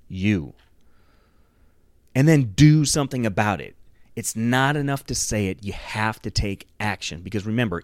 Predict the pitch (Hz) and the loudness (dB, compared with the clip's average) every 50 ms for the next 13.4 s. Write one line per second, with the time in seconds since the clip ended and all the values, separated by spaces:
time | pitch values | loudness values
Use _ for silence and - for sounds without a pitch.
0 | _ - 131 135 147 160 160 - - - - 147 - 151 147 - - - 127 113 | _ -4 -2 0 0 0 -2 -4 -4 -4 -4 -6 -4 -6 -6 -6 -8 -4 -2 -2
1 | 107 104 - - 95 98 - - - - - - 107 107 101 - - _ _ _ | -2 -2 -4 -6 -6 -6 -6 -10 -18 -20 -12 -8 -6 -6 -6 -6 -10 _ _ _
2 | - - 120 127 131 131 143 151 139 147 143 127 - - 117 107 104 110 101 104 | 2 8 10 12 12 12 12 12 10 8 6 6 6 6 6 8 8 6 6 4
3 | 104 101 - - 98 90 - 101 92 - - - 92 85 78 69 - - - - | 4 4 4 4 2 2 0 -4 -8 -6 -8 -8 -6 -6 -8 -10 -14 -18 -20 -20
4 | _ - - _ _ _ - 135 143 147 135 104 85 73 - - - - - - | _ -20 -20 _ _ _ 6 8 8 8 8 6 0 -6 -10 -14 -16 -16 -16 -18
5 | _ - - _ _ - - - - - - - - - - - - - - _ | _ -20 -20 _ _ -20 -20 -20 -20 -20 -20 -20 -20 -20 -20 -20 -20 -20 -20 _
6 | - - 185 170 147 170 165 170 151 143 139 - 117 110 - - 107 85 78 - | 2 6 6 8 10 10 8 8 6 4 2 0 -4 -6 -6 -6 -6 -8 -8 -8
7 | - - - _ 131 131 131 147 143 143 131 - - - 123 117 104 101 82 - | -10 -10 -6 _ -4 -2 0 0 0 0 0 -4 -4 -4 -4 -2 -2 -2 -4 -6
8 | - - - _ _ _ _ _ - _ _ _ _ _ _ _ _ _ _ _ | -10 -16 -20 _ _ _ _ _ -20 _ _ _ _ _ _ _ _ _ _ _
9 | _ - _ _ _ _ _ _ _ _ _ 127 117 131 139 143 151 127 120 131 | _ -20 _ _ _ _ _ _ _ _ _ -6 0 0 4 4 4 2 2 -2
10 | 120 117 123 117 117 120 139 147 143 139 143 143 147 143 139 - - 147 151 143 | 0 0 -2 -2 -2 -2 -2 -2 0 0 2 2 2 0 -2 0 0 0 0 0
11 | 143 143 139 135 156 170 123 - - - - - - - - - 117 123 123 135 | 0 -2 -2 -2 -2 -2 -6 -8 -12 -18 -20 -20 -20 -20 -14 -6 -4 0 0 0
12 | 135 135 127 127 123 - 107 - - - 131 101 - - - - - _ _ - | 0 2 0 -2 -4 -4 -6 -8 -6 -6 -6 -6 -6 -6 -8 -10 -10 _ _ -20
13 | _ - - 123 110 101 98 | _ -8 -4 -2 -2 -2 -4